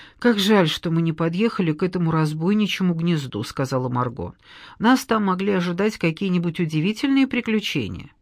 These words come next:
Именно поэтому я и решила отложить этот визит. Только приключений нам сегодня не хватало». Мы бы ворвались в дом и громко объявили: «Полиция! Вы окружены! Сдавайтесь!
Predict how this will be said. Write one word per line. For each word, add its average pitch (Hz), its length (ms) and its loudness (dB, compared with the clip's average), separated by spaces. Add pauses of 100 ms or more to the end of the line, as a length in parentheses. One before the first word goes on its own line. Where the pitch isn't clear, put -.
(140)
Именно 175 340 4
поэтому 156 540 -2
я 170 240 2
и - 20 4
решила 185 460 0
отложить 175 520 0
этот 160 280 -2
визит. 117 460 -6 (480)
Только 190 280 4
приключений 208 680 2
нам 147 180 2
сегодня 143 440 -4
не 139 100 -2
хватало». 135 580 -2 (760)
Мы 180 200 2
бы 160 140 0
ворвались 160 500 -2
в 151 100 -4
дом 190 260 2
и 180 40 -2
громко 170 400 0
объявили: 165 600 0 (100)
«Полиция! 202 1000 2 (300)
Вы 208 440 2
окружены! 196 640 2
Сдавайтесь! 254 920 4